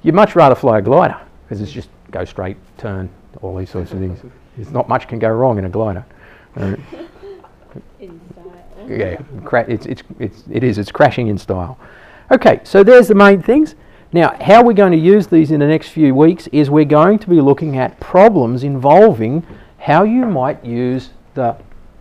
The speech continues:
Speaker 1: forces that are at act and work out calculations related to what do I need to have in terms of thrust if I want a certain lift coefficient.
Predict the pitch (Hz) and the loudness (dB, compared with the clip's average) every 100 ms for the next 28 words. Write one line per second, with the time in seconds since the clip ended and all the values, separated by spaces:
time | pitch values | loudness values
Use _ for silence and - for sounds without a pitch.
0 | _ _ _ _ - 208 277 - - 131 | _ _ _ _ -4 -2 -2 -4 -6 -4
1 | 262 - _ _ _ _ _ _ _ _ | -6 -10 _ _ _ _ _ _ _ _
2 | _ _ - 127 123 117 131 202 - - | _ _ -10 -4 -2 0 0 0 -4 -20
3 | _ _ _ _ _ - _ _ _ _ | _ _ _ _ _ -20 _ _ _ _
4 | _ - 131 120 165 180 175 208 - 202 | _ -10 -6 -2 -2 -2 -4 -4 -2 -2
5 | 208 160 151 190 185 120 160 185 - _ | -2 -2 0 -2 -4 -8 -8 -10 -20 _
6 | - 147 143 147 143 131 143 120 226 247 | -6 -2 0 0 -2 -4 -4 0 0 0
7 | 185 160 147 147 170 165 156 120 151 151 | 0 2 2 2 0 -2 -8 -4 0 0
8 | 139 - _ _ - 131 - 143 131 110 | -2 -12 _ _ -12 -12 -8 -8 -6 -10
9 | - - 143 143 - - _ _ - 120 | -8 -2 0 -2 -14 -20 _ _ -12 -6
10 | 123 123 113 131 - - - 127 95 113 | -2 -2 -2 -4 -4 -10 -6 -4 -4 -4
11 | 139 - - - 131 117 117 104 101 | -4 -4 -14 -10 -8 -6 -8 -10 -12